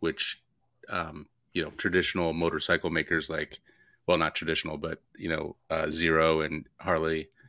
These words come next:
um, which are making electric bikes now, um, is the removable battery. And like, uh, Saunders obviously experienced with e-bikes. Most e-bikes have a, a battery that you can remove if you live in the city. You don't have to schlep your whole bike up,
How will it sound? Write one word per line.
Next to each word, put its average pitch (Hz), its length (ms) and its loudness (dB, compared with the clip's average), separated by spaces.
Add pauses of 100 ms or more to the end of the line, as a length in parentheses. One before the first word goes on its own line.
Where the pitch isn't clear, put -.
(540)
um, 76 260 0
which 78 200 2
are 82 80 6
making 80 240 2
electric 78 400 -4
bikes 80 240 -2
now, 78 400 -2 (100)
um, 76 400 -4
is 82 280 -2
the 80 500 -2 (160)
removable 87 600 2
battery. 82 500 6 (720)
And 82 200 0 (200)
like, 78 240 0
uh, 76 200 4
Saunders 78 440 4
obviously 76 680 0 (240)
experienced 78 500 -4
with 80 140 -8 (200)
e-bikes. 82 560 0 (140)
Most 85 260 -2
e-bikes 82 380 0
have 80 200 6
a, 78 140 -4 (300)
a - 80 -4
battery 80 400 6
that 80 200 2
you 80 120 -6
can 80 140 -4
remove 85 420 6
if 80 140 -6
you 82 80 -2
live 80 160 0
in 80 60 -6
the 78 60 -6
city. 85 520 4 (400)
You 87 60 4
don't 82 80 4
have 80 120 0
to 82 60 -2
schlep 80 280 0
your 80 120 0
whole 80 120 0
bike 78 280 2
up, - 140 -4